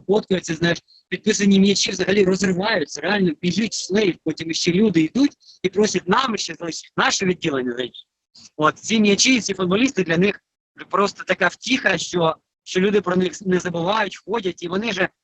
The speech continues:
переважно, а, всі хлопці провінційні,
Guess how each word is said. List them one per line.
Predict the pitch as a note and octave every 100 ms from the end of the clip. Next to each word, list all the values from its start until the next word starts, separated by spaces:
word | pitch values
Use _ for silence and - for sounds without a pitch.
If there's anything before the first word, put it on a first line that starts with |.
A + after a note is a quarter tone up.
| _
переважно, | - F#3 G#3 G#3 F#3 F#3 F3
а, | E3+ D#3+
всі | D#3 - G3+
хлопці | F3+ F#3+ G3+ -
провінційні, | F3 E3 F3+ - A#3 B3 D#3+ G#2+